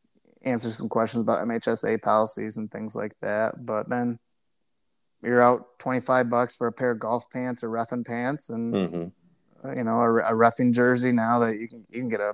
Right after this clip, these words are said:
Speaker 1: pair of stripes for twenty, twenty-five bucks too, and a wri-, wristband and a whistle and a flip disc, and you're good to go. Um,
Speaker 2: <laughs> I, I
Speaker 1: um,
Speaker 2: would say all, all in all, it's probably about a hundred,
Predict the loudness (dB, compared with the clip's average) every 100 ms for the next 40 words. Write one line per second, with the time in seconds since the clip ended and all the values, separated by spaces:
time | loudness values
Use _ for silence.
0 | -6 -2 -2 0 -2 -2 -2 -6 -6 -8
1 | _ _ _ _ -8 -6 -4 -4 -2 0
2 | 2 2 0 -4 0 2 2 0 -6 _
3 | -6 0 2 2 2 0 2 2 4 2
4 | 2 2 2 2 0 -4 -2 -2 -2 -4
5 | -4 -4 0 0 0 -6 _ _ _ _
6 | _ -14 -14 -12 -8 -6 -2 -4 -4 _
7 | _ -20 -20 0 0 0 2 4 4 4
8 | 4 6 4 2 0 -2 -2 0 0 0
9 | 0 -4 -4 -2 -2 -2 -4 -4 -4 -6
10 | -6 -4 -4 -4 -8